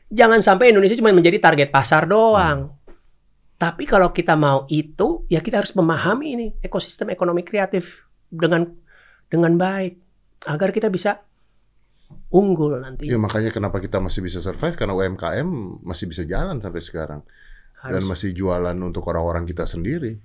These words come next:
Speaker 2: Muternya, survive-nya because of that, gitu.
Speaker 1: Yes, yes.
Speaker 2: Ya.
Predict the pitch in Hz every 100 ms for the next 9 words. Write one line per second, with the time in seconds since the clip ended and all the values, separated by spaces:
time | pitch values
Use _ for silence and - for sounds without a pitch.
0 | _ 180 - - 92 87 90 - - 147
1 | 123 - 85 123 - 98 85 - 82 -
2 | 143 190 - - - _ _ - 143 220
3 | _ _ - 92 87